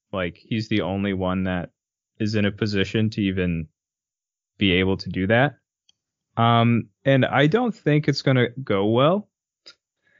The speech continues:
I think he's young. Um, I think, I think it's, uh, gonna be tough with some people with the language barrier,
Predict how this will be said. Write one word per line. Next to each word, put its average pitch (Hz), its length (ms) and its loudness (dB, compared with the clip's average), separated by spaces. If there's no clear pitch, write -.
I 135 120 0
think 151 280 2
he's 135 600 2
young. 143 640 4
Um, 98 680 -2
I 107 120 2
think, 117 340 0
I 117 120 -2
think 117 300 -2
it's, - 440 -4
uh, 101 140 -6
gonna 117 220 2
be 107 140 0
tough - 440 0
with 120 140 0
some 123 320 0
people 127 400 0
with 110 200 2
the 98 120 -2
language 120 540 0
barrier, 143 580 4